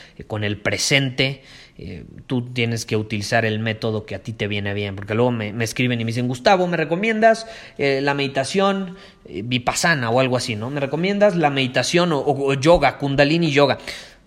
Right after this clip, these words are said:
Es que yo te puedo decir que es increíble, pero si no va contigo,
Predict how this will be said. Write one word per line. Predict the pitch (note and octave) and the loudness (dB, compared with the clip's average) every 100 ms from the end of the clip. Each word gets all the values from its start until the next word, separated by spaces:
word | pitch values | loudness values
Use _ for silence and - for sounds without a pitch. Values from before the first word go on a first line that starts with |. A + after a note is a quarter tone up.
| _ _ _ - | _ _ _ -4
Es | D#3 | 2
que | F3+ F3+ - - - _ _ _ _ _ _ _ _ _ - | 4 4 0 -20 -20 _ _ _ _ _ _ _ _ _ -2
yo | D#3+ F#3 | 2 4
te | |
puedo | F#3+ F#3+ | 2 2
decir | F3+ F#3 | 2 2
que | F#3 | 2
es | E3 | 2
increíble, | F3+ D#3 E3+ F3 | 2 2 2 2
pero | D3+ C3+ | 2 0
si | B2+ | 0
no | D3 E3+ | 2 4
va | G#3+ | 4
contigo, | D3+ C#3 E3+ D3+ D3 - - | 2 0 2 2 2 0 -14